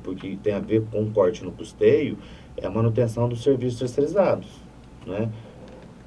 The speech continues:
E a, a funcionamento básico, água, luz, telefone, né? Porteiros, vigias, conservadores.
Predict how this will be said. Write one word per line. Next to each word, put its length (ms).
E 280
a, 840
a 60
funcionamento 540
básico, 380
água, 240
luz, 300
telefone, 640
né? 240
Porteiros, 580
vigias, 640
conservadores. 840